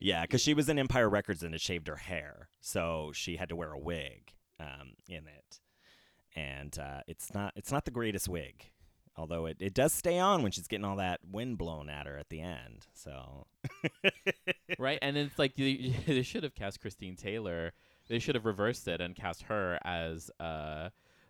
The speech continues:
Speaker 2: uh, Lisa Lizzie or whatever her fucking name is, because then she would already been, like, all ba-, bald. And,
Speaker 1: Oh,
Speaker 2: you
Speaker 1: there
Speaker 2: know.
Speaker 1: you go.
Speaker 2: Yeah.
Speaker 1: I think she was originally cast as Bonnie.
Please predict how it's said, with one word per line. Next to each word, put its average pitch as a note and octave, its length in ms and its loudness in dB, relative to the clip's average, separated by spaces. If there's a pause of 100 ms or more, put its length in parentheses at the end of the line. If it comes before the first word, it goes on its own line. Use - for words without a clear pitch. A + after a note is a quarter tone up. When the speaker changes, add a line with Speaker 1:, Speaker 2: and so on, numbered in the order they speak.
(140)
Speaker 2:
uh, E2+ 240 0
Lisa G2 320 -2
Lizzie F#2 340 0
or E2+ 140 0
whatever E2 300 -2
her F2 100 -6
fucking E2+ 200 -6
name E2 200 -4
is, D#2+ 220 -2
because G2 300 -2
then F#2+ 120 -2
she - 120 -6
would G2 140 2
already F2+ 240 0
been, F2 200 -4
like, E2 200 -8
all E2+ 140 0
ba-, E2 200 -4
bald. D#2 440 -2
And, D#2+ 120 -2
Speaker 1:
Oh, G#2+ 220 -4
Speaker 2:
you A#2+ 60 -4
Speaker 1:
there G#2+ 120 0
Speaker 2:
know. G#2+ 60 0
Speaker 1:
you A2 160 -2
go. C3+ 220 -6 (180)
Speaker 2:
Yeah. G#3 120 -6
Speaker 1:
I C#3 40 8
think A3+ 160 0
she B3+ 100 2
was D#3+ 120 -2
originally D3 380 2
cast G#2+ 340 0
as E2+ 100 -2
Bonnie. F2+ 640 -4